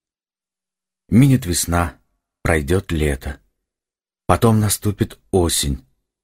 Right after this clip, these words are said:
В который раз Эгерт загибал пальцы, подсчитывая оставшиеся месяцы.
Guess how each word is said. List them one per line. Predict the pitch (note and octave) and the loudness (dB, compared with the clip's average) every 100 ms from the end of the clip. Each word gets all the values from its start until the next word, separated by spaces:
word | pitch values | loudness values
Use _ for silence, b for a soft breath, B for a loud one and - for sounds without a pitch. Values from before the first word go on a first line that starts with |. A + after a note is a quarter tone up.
| _ _ _ _ | _ _ _ _
В | - - | -4 0
который | A#2+ C3 C#3 | 2 4 4
раз | B2 G#2+ - - | 2 0 -2 -4
Эгерт | A2+ G#2+ G2+ D#2 | -2 0 0 -2
загибал | E2+ F#2 F#2+ F2+ G#2+ | -2 0 0 0 0
пальцы, | F#2+ G#2 F#2 D#2+ - D2 b b b - | -2 -2 -2 -2 -6 -8 b b b -2
подсчитывая | G#2 - B2 - G#2 G#2+ | -2 0 0 2 2 0
оставшиеся | - G#2+ - G#2 G2 - F#2 - F2+ | 0 -6 -2 -2 -2 -2 -4 -2 0
месяцы. | F2+ E2+ - D2 - | 0 0 -2 -8 -10